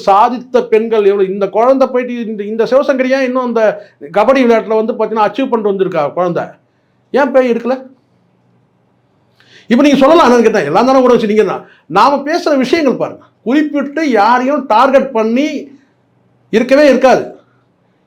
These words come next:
இன்னைக்கு இந்த கண்டென்ட்னா நாளைக்கு இன்னொரு கண்டென்ட், நாளைக்கு இன்னொரு கண்டென்ட், நாளைக்கு இன்னொரு கண்டென்ட் போயிடுது. இல்லையா நான் வந்து கடந்து போயிடும். ஒரு அம்மா கூட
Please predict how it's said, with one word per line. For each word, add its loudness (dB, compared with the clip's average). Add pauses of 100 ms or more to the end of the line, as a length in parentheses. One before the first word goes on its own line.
இன்னைக்கு 0
இந்த 2
கண்டென்ட்னா 2
நாளைக்கு 2
இன்னொரு 0
கண்டென்ட், -2
நாளைக்கு -2
இன்னொரு -2
கண்டென்ட், -4
நாளைக்கு -4
இன்னொரு -4
கண்டென்ட் -8
போயிடுது. -6 (720)
இல்லையா 4 (120)
நான் 0
வந்து 0
கடந்து -2
போயிடும். -14 (1500)
ஒரு 0
அம்மா 2
கூட 2